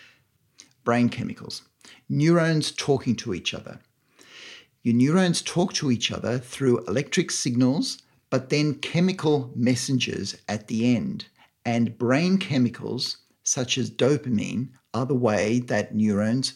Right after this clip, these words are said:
talk to each other. Now, some of these brain chemicals can bring you up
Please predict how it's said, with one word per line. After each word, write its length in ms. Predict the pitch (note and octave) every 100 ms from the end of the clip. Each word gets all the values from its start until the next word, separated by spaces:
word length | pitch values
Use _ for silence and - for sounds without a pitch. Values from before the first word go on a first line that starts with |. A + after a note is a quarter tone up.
| -
talk 260 | - F3 F#3
to 120 | B2
each 180 | G2 -
other. 220 | - - _ - - - - -
Now, 100 | B2+
some 220 | B2 F#3+
of 40 | G#3+
these 160 | F3
brain 280 | - C3+ C3
chemicals 600 | B2+ B2+ A2 C#3+ F3 - _ _ _ -
can 460 | - B2+ A2+ G#2+ - _ _ _ -
bring 160 | C3
you 140 | B2 A#2+
up 360 | F#3+ - -